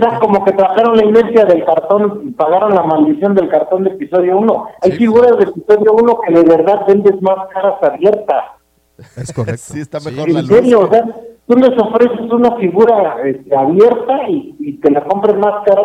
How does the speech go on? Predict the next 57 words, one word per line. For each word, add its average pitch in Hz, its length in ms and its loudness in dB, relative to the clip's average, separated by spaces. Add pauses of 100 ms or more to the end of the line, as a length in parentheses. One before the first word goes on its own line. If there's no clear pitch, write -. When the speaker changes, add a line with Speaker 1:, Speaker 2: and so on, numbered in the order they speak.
Speaker 1:
que 175 100 -4
si 170 80 -8
viniera 160 340 -2
en 180 80 -6
su 170 40 -6
Speaker 3:
Oye, 151 100 -10
Speaker 1:
cartón 165 280 0
del 175 80 -6
Speaker 3:
si - 80 -6
la 156 100 -4
Speaker 1:
episodio 170 200 0
Speaker 3:
tienes 175 160 -4
Speaker 1:
uno. 180 80 -4
Speaker 3:
en 160 40 -6
el 156 100 -6
montón 151 360 -8
y 180 60 -10
no 180 180 -6
dices 185 340 -10
que 190 80 -8
es 180 80 -6
del 170 140 -6
episodio 160 440 -8
uno, 170 160 -10
es 170 120 -10
probable 156 340 -8
que 127 80 -18
se 127 80 -12
venda 139 220 -12
más 135 160 -16
cara 151 240 -12
que 120 160 -18
si 113 80 -18
viene 123 240 -14
en 110 80 -18
el 104 100 -20
cartón, 104 340 -16
estoy 120 220 -18
de 113 80 -16
acuerdo. 151 240 -6
Speaker 1:
Exacto, 180 400 0
y 185 120 0
fíjate 240 460 0
que 196 60 -2
en 180 120 2
episodio 226 540 2
uno, 240 480 2
en 156 160 2
ese 202 300 0 (120)
tiempo, 202 800 -2
como 147 300 -2
salió 151 220 2
una 226 160 0
colección 202 500 -2
solo 202 240 0
en 202 120 -2
Canadá, 131 720 -4